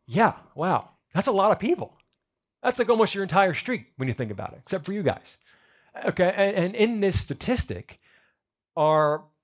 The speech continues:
most of, I shouldn't say most of, but many of my closest friends. A lot of my family find themselves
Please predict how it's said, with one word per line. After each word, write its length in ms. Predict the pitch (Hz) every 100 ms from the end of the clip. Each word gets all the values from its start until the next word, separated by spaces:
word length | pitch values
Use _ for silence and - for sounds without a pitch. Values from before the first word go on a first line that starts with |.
| _
most 600 | 151 131 139 151 214 - 180
of, 160 | 143 - _ - -
I 60 |
shouldn't 220 | - 165
say 100 | 120
most 340 | 107 113 196 190
of, 80 | 104
but 160 | 117
many 480 | 117 139 180 226 175
of 120 | 131
my 160 | 127 135
closest 720 | - - 190 208 - 123 -
friends. 540 | - 214 - - - _ _ _ _ _ _ _ _
A 60 | 156
lot 580 | 160 160 151 175 190 208
of 140 | 156
my 240 | 160 160 156
family 680 | - 160 202 202 127 - _ _ _ _ _ _ _
find 240 | - 190 202
themselves 520 | 156 123 104 - -